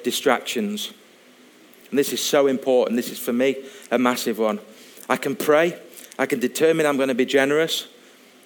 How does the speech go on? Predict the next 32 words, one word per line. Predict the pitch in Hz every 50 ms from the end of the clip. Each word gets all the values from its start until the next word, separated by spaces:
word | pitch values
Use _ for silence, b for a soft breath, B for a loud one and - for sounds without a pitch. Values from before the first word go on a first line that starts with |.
| - - _ _ _ - -
But | - 147
then | 147 160 160
I | 151
get | 131 139 131 -
caught | - 165 175 175 156 160 123
up | 143
in | 127 117
stuff | - - 131 -
that | - 120 117
doesn't | 143 135 117 127 120
matter. | 135 131 104 107 101 - - - - - _ _ - - - - - - - -
I | -
might | 131 139 131 110
be | 135
sitting | - - 160 - 147 143
in | 135 139
a, | 131 120 120 -
a, | - 123 120 123 123 123 123
like | 139 131 104
we, | 135 131 127 - - - - -
I | 123
say, | - - 143 131 120 117
in | 117 120
a | 110
coffee | 113 - 139 - 147 139
shop, | - - 151 147 143 - - B B B B B B B B -
or | 123 123 123 123 120 120 123 B B B B B B B - - - - - -
I | -
might | 135 135 131 110
be | 131 131
doing | 117 135 127 127 123
work. | 120 135 143 147 147 - - - - -